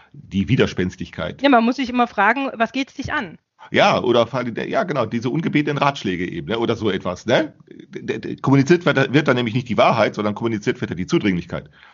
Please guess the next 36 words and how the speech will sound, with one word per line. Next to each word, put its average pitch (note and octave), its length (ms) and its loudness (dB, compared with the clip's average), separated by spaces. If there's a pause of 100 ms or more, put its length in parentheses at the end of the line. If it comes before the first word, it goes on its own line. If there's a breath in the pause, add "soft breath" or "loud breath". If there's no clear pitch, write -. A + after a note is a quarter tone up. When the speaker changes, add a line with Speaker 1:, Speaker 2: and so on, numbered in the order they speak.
(460 soft breath)
Speaker 1:
Und, G#2+ 260 2
und G2+ 240 -6
so. D2+ 320 -4 (100)
Äh, G#2+ 140 4
und G#2 220 -2
genau C#3 200 4
das F#3+ 240 0
macht C3+ 160 -2
widerspenstig. G2 520 -4
Das G#2+ 140 -8
hat B2 140 -8
meine A#2 160 -2
Mutter B2+ 260 -2
mir F2 140 -2
immer F#2 460 -2
wieder E3 140 0
vorgeworfen. G2+ 600 0
Ne? G#2+ 80 0
Ich - 160 -4
würde D#3+ 160 4
ja C#3+ 160 4
kein, C#3+ 360 -2 (600 loud breath)
Speaker 2:
Kein A3 120 0
Speaker 1:
ich G#3+ 40 -4
Speaker 2:
Rat A#3 140 4
Speaker 1:
wür-, - 20 -2
Speaker 2:
annehmen. G3+ 300 -8 (220)
Speaker 1:
ich C3+ 120 2
würde G#3 140 2
keinen G3+ 180 4
Rat F#3 220 4
annehmen G2 320 -2
wollen. E2+ 180 -8
Ich G2 60 -10
habe C#3 100 -8
immer, E3 240 -2